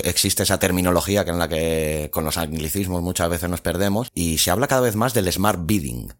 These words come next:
que es un sistema de pujas controlado por inteligencia artificial.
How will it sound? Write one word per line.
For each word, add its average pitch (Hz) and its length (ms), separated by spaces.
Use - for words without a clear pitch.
que 78 120
es 80 100
un 82 140
sistema 90 340
de 78 80
pujas 87 400
controlado 85 400
por 87 120
inteligencia 90 520
artificial. 107 560